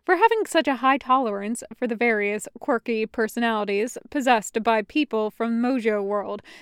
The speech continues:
that spending extended periods of time with them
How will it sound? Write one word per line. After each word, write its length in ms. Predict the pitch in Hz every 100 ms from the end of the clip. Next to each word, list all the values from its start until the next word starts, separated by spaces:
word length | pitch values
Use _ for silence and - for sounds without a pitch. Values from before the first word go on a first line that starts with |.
| -
that 260 | 233 262 -
spending 640 | - - 349 381 392 370 -
extended 680 | 240 - - 269 311 330 254
periods 420 | 294 311 302 233
of 140 | 233
time 300 | - 277 285
with 160 | 247 214
them 260 | 220 220